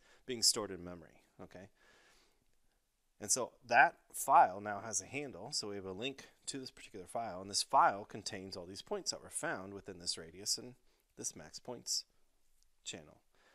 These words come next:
So what we're doing is we're saying, okay, or what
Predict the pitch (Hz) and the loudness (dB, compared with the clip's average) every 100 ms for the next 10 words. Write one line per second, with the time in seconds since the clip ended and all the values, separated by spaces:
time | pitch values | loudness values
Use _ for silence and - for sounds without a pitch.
0 | _ - 123 107 107 113 185 120 104 107 | _ -8 -6 -4 -4 -4 -4 -4 -6 0
1 | 107 110 104 107 117 98 - _ - _ | 0 2 -4 -6 -6 -8 -8 _ -20 _
2 | _ _ _ - 98 95 104 107 | _ _ _ -12 -10 -8 -6 -6